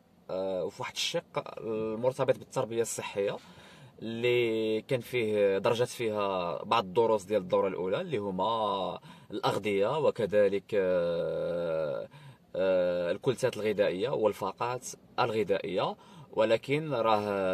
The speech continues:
اليوم إن شاء الله داركوا الموقف و-، ولا ورجعوا الدروس ديال الدورة الثانية هي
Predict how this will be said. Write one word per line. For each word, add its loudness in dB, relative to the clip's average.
اليوم 0
إن -2
شاء -4
الله 0
داركوا 2
الموقف 0
و-، -2
ولا -2
ورجعوا 0
الدروس 4
ديال 2
الدورة 6
الثانية 0
هي -4